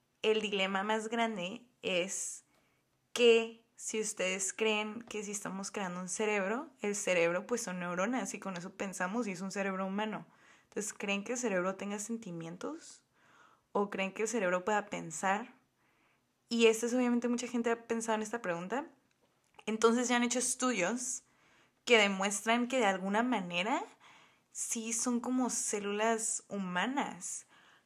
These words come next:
Por ejemplo, ahorita acaba de salir esto hace como una semana o dos semanas, no sé.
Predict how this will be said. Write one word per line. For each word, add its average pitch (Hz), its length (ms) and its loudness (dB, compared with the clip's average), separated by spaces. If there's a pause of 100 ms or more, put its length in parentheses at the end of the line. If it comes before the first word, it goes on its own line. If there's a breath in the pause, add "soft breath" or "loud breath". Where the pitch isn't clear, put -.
(140)
Por 240 140 8
ejemplo, 208 680 2
ahorita 220 680 0
acaba 220 280 -2
de 277 60 0
salir 196 400 -4
esto 214 220 -6
hace 233 140 -6
como 240 380 -6
una 190 180 -10
semana 196 480 -10
o 180 40 -8
dos 180 100 -12
semanas, 202 300 -6
no 196 120 -8
sé. 220 220 -12